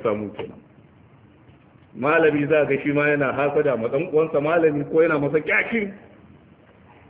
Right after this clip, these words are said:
Shi yasa muka yi bayanin cewa irin wannan malami ne ko mai kuɗi ne ko ɗan siyasa ne ko basarake ne ko mai mulki ne ko ma waye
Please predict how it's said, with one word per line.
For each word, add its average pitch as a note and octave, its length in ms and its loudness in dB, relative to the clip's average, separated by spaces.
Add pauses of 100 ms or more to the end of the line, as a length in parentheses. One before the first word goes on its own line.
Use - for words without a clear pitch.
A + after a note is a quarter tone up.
(720)
Shi D#3 80 -2
yasa E3+ 240 4
muka E3 220 0
yi E3 100 0
bayanin E3+ 640 0
cewa C#3+ 480 0 (1400)
irin A#3 320 2
wannan G3 600 0 (760)
malami A#3 640 2
ne A#3 100 2 (160)
ko A#3+ 160 6
mai A3 140 4 (100)
kuɗi A3 300 2
ne G#3 200 0
ko G#3+ 140 2
ɗan G#3+ 320 0
siyasa G3 480 0
ne F#3 160 -2
ko G3+ 160 4
basarake F#3+ 680 -2
ne F3 220 -2
ko G#3 160 4
mai F#3 160 0
mulki F3+ 460 0
ne F3 160 0 (100)
ko B3+ 180 4
ma C4+ 220 4
waye G#3 500 2